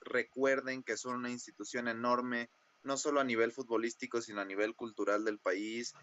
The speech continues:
¿Y crees que el presidente, eh, escoja hacer mejor las cosas, plantear disciplina, plantear un nuevo club, renovar un técnico que venga y haga las cosas mejor con Chivas,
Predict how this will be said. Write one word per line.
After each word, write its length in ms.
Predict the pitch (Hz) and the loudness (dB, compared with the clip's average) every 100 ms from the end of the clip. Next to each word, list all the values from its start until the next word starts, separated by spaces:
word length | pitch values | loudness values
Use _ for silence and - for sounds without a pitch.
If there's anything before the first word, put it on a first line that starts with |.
| - _ _ | -20 _ _
¿Y 120 | - | -6
crees 360 | - 123 123 - | 2 4 2 2
que 260 | 143 131 | 4 4
el 120 | 120 | 4
presidente, 1000 | - 113 104 113 104 117 123 - 123 120 - | 2 0 0 -4 0 0 0 2 4 4 2
eh, 260 | 110 107 104 | 0 2 2
escoja 520 | - - 131 - 127 | 0 -2 -2 2 0
hacer 280 | 113 127 117 | 0 -2 -2
mejor 340 | 113 - 117 | -6 -4 0
las 220 | 113 107 | 2 0
cosas, 720 | - 127 123 - 120 113 - _ _ _ _ _ | 0 2 2 2 2 2 0 _ _ _ _ _
plantear 480 | - 127 120 135 131 | -2 -2 2 2 2
disciplina, 840 | 131 127 120 - 127 127 123 117 117 | 0 -8 -10 -10 -6 -6 -2 -2 -2
plantear 420 | 123 107 107 123 127 | -2 -4 0 -2 0
un 60 | |
nuevo 220 | 127 123 120 | -4 -4 -4
club, 480 | 135 131 131 127 120 | -2 0 0 -2 -4
renovar 640 | 117 107 104 113 123 131 | -6 -4 0 2 0 -2
un 140 | 131 | -8
técnico 540 | 131 135 123 123 110 104 | -6 -8 -8 -10 -10 -10
que 300 | 98 98 98 | -6 -4 -2
venga 480 | 101 123 127 107 104 | -2 -2 -2 -6 -2
y 60 | |
haga 180 | 107 117 | -2 -2
las 180 | 107 104 | -6 -8
cosas 240 | 120 120 | -10 -12
mejor 280 | 117 117 123 | -14 -8 -8
con 160 | - 120 | -6 -14
Chivas, 540 | - 135 127 117 117 | -8 -6 -2 0 -2